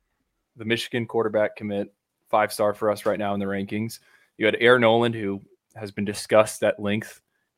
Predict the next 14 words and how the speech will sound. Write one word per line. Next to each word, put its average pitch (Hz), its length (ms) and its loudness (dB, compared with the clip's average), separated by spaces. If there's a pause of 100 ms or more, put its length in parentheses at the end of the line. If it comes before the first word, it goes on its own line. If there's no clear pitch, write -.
(100)
in 101 80 -8
this 101 280 -8
airspace, 104 640 -4 (340)
uh, 92 200 -4 (100)
committed 110 320 -2
to 107 160 2
Ohio 101 340 4
State. 107 440 -6 (640)
It 113 140 -8
seems 151 340 -2
like 113 240 8
from 104 380 -4
what 107 240 -6
you 110 200 -14